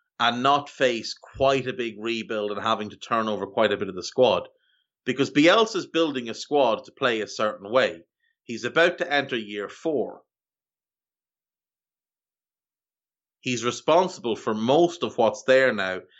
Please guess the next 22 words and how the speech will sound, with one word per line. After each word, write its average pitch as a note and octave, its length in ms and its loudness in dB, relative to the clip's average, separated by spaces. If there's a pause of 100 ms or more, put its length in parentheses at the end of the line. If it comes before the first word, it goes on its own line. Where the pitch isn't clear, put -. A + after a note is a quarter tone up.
(160)
He's B2 240 -4
changed E3+ 640 0
an A#2 120 -6
awful D3 360 -2
lot A#2+ 140 0
of G#2 60 -8
the G#2+ 60 -6
players A2+ 420 -4
that A2 100 -12
were A2 100 -6
there G#2+ 260 0
before C#3 480 0
him F#2 320 -6 (880)
and A#2+ 240 0
made D3 320 0
them B2+ 120 4
into A#2 220 -6
his D3+ 360 -2
types A2+ 360 -2
of G#2+ 140 -12
players. B2 600 -2 (840)
So C#3+ 460 0